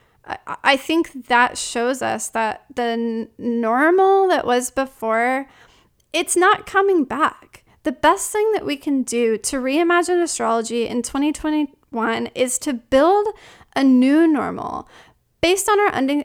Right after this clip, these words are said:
understanding of these elements. And so what's the difference between earth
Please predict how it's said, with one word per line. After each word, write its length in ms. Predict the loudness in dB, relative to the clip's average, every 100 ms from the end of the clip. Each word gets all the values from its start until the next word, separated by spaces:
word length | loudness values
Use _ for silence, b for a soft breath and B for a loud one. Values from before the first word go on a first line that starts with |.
| -2
understanding 800 | 0 0 0 -4 -4 -2 -4 -4
of 220 | -6 -6
these 200 | -6 -8 -4
elements. 640 | -4 -4 -8 -10 -10 -10
And 200 | -4 0
so 420 | 2 4 2 0 -8 _ _ _ _ _ _ _ _ -6
what's 280 | 0 0
the 100 | 2
difference 300 | 2 2 -2
between 340 | -2 -6 -4 -4
earth 340 | -4 -4 -6